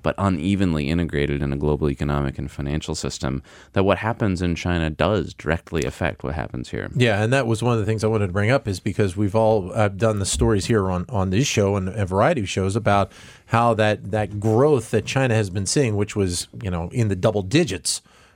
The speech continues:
Speaker 2: you know, a, a year or so ago. But even though it's down at seven or, you know, however those metrics are, are concerned, there's still worry about, you know, what exactly those levels of growth are in China. And then the other factor that throws in,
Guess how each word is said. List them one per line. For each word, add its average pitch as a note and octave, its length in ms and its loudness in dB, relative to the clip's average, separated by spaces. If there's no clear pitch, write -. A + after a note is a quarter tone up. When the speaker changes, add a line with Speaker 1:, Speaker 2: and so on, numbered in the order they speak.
Speaker 2:
you G#2+ 80 -2
know, G2 240 2
a, G2 340 2
a A2 60 2
year G#2+ 260 4
or G2 60 2
so G2+ 240 2
ago. G2 360 4
But A#2 120 4
even C#3 240 4
though B2 160 2
it's G#2+ 180 0
down A#2+ 320 2
at G2 100 -4
seven C3 360 2
or, G2 280 0
you C3 120 -4
know, G2+ 100 0
however B2 400 2
those G2 180 0
metrics A2 460 -2
are, G2 160 4
are G2 220 2
concerned, B2 480 0
there's D#3+ 200 4
still C3+ 380 2
worry C3+ 380 4
about, G#2 460 2
you C3 100 -2
know, G#2+ 100 2
what G#2 380 2
exactly A#2+ 500 2
those G#2 260 4
levels A#2 360 2
of F#2+ 100 0
growth G#2 260 2
are A#2+ 300 2
in G2 180 -2
China. C3 300 0
And A2 220 -2
then A#2 100 0
the A2 100 0
other D#3+ 200 2
factor F#2+ 340 -2
that F#2+ 160 0
throws G2 300 0
in, A2+ 180 0